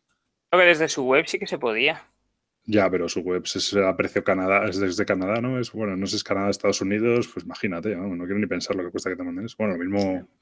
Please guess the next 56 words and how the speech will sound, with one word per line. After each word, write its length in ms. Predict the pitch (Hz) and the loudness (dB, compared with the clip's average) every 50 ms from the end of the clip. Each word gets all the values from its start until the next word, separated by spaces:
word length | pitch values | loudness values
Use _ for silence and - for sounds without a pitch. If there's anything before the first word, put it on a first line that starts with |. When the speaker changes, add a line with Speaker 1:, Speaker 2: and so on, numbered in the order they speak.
| _ _ _ | _ _ _
Speaker 1:
Sí. 120 | - - - _ _ - | -20 -20 -20 _ _ -2
Speaker 2:
también 300 | 113 98 101 107 101 101 | 0 4 6 6 6 6
está 200 | 92 - - 101 | 4 4 4 4
el 60 | 101 | 4
envío 220 | 95 95 101 95 | 4 4 4 2
subsidi-, 640 | - - 104 - - 104 95 92 92 95 101 101 98 - | 2 0 -2 -2 0 0 0 0 0 -2 -4 -4 -4 -6
subsidiado, 640 | - - 101 - - 101 95 104 113 113 98 87 | -8 -10 -10 -8 -4 -4 0 0 2 2 0 0
pero, 260 | 85 92 87 90 - _ _ - - - - - - - - - _ _ | -2 -6 -8 -8 -10 _ _ -20 -20 -20 -18 -18 -18 -18 -20 -20 _ _
pero 180 | - 107 98 98 | 0 2 2 4
no 120 | 107 110 | 4 4
lo 80 | 104 101 | 4 2
sé. 220 | - - 95 - - - - - _ _ | 2 0 -4 -4 -8 -16 -20 -20 _ _
Eso 160 | - - 123 | 2 6 8
me 60 | 117 | 8
da 60 | 120 120 | 10 8
un 60 | 113 | 8
poco 120 | 110 104 | 8 6
de 80 | 98 95 | 6 4
pena, 320 | 101 101 92 90 90 90 92 90 | 4 2 2 0 -2 -2 -2 -2
eh, 260 | 90 87 87 87 87 80 | -2 -4 -4 -4 -4 -2
tal. 140 | 92 87 87 | -2 -2 0
De 100 | 95 98 | 2 4
todas 160 | - 110 104 - | 4 4 6 6
formas, 240 | 113 110 110 - | 6 6 4 4
también 220 | - 107 107 110 104 | 4 4 4 4 4
decir 320 | 107 98 - 120 113 98 | 4 6 6 6 6 8
que 360 | 107 104 104 101 101 101 95 - - | 6 6 8 8 6 4 2 0 -4
después 320 | 107 107 104 - - 110 104 | -6 -6 -4 -2 0 0 0
de 40 | 101 | 0
escuch-, 280 | - - 101 - - - | 0 -2 -2 -2 -2 0
ya 200 | 110 120 127 135 | 4 6 8 8
lo 100 | 143 127 | 8 8
sospechaba 680 | - 139 - - - 101 90 - - 117 110 104 98 98 | 6 4 2 2 2 0 0 4 4 6 6 6 4 4
durante 300 | 101 95 95 95 95 104 | 2 2 0 0 0 0
el 100 | 98 90 | 0 0
programa, 320 | - 98 92 98 104 107 101 | 0 0 2 2 2 0 0
pero 140 | 95 90 90 | -2 -6 -8
después 260 | 90 - - - 107 | -8 -4 -2 0 0
de 40 | 104 | 0
escucharlo 480 | 98 - 110 - - 110 101 104 98 92 | 2 2 2 2 2 2 2 2 0 0
creo 120 | 101 104 101 | 0 0 0
que 40 | 98 | 2
ha 40 | |
sido 260 | - 117 110 110 104 95 | 4 4 4 4 4 2
la 180 | 104 98 90 90 | 2 0 0 0
peor 240 | - 98 95 104 110 | 0 2 2 2 2
explicación 580 | 101 - - - 104 98 95 - - 107 98 | 0 -2 -2 -2 0 0 0 0 0 0 0
de 60 | 98 95 | 0 -2
un 80 | 92 | -4
juego 320 | - - 104 98 95 95 95 | -2 0 0 0 0 -2 -2
que, 260 | 95 92 95 95 95 _ _ - - - - - - | -4 -4 -6 -8 -10 _ _ -20 -20 -20 -20 -16 -8
que 100 | - 98 | -4 -4
hemos 140 | 95 - - | 0 2 2
hecho 160 | 98 - 95 | 0 2 0
nunca 240 | 92 98 98 98 95 | 0 -2 0 -2 -2
aquí. 140 | 92 104 | 0 0